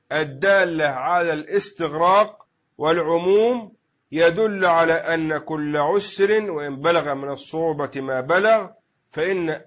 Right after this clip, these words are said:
في آخره التيسير ملازم له. سبحان الله. طبعا يعني هذه الآية نستدل بها يا جماعة في البلاء والغم، وكان لنا سلسلة قبل كده، سلسلة كاملة في سلوك المسلم في المصائب،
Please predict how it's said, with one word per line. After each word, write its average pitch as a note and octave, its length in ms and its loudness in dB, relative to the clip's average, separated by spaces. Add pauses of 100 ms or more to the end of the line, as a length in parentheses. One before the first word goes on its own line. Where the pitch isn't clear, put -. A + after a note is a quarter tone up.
في E3 280 -4
آخره D#3+ 600 -4
التيسير D3+ 800 -6
ملازم D#3+ 840 0
له. B2+ 460 -6
سبحان D3 380 -6
الله. A2+ 340 -8
طبعا F#3+ 500 0
يعني C3 280 -8
هذه E3+ 440 0
الآية F3+ 680 -2 (220)
نستدل D3+ 720 -2
بها E3+ 280 -2
يا D3+ 60 -2
جماعة D#3+ 600 -4 (200)
في F3+ 500 -6 (240)
البلاء C#3+ 600 -2 (680)
والغم، C#3 540 0
وكان E3 340 -4
لنا F3 160 -2
سلسلة D#3+ 460 -6
قبل C#3 180 -8
كده، F#3 440 -2
سلسلة D#3+ 400 -8
كاملة D#3+ 520 -2
في E3 380 -4
سلوك D#3 380 -10
المسلم D3 400 -10
في C#3 120 -10
المصائب، C3+ 480 -6